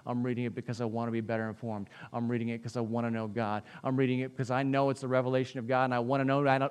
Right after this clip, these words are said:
I want to understand that revelation." All wonderful answers you can give, but another answer you can give to the question of why are we reading the Bible is because we want to be successful in this life that God has given us.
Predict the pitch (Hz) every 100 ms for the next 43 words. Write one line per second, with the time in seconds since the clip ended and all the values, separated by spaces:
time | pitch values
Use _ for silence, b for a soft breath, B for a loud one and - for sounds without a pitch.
0 | 143 135 139 147 165 156 151 160 151 151
1 | 151 151 160 165 147 120 B B 170 196
2 | 196 202 196 175 202 202 196 165 185 196
3 | 185 190 196 147 160 170 185 208 208 202
4 | 202 196 196 175 190 196 185 175 202 -
5 | 175 143 143 175 185 202 208 214 214 B
6 | B 170 170 175 185 208 190 170 185 202
7 | 208 165 170 156 139 160 196 202 190 B
8 | B B _ 139 165 - 135 131 147 143
9 | 135 - - 131 127 - 139 123 - -
10 | b b b - 107 101 - 101 120 117
11 | - 98 - 107 107 107 107 - b b
12 | 92 - 101 95 85 - -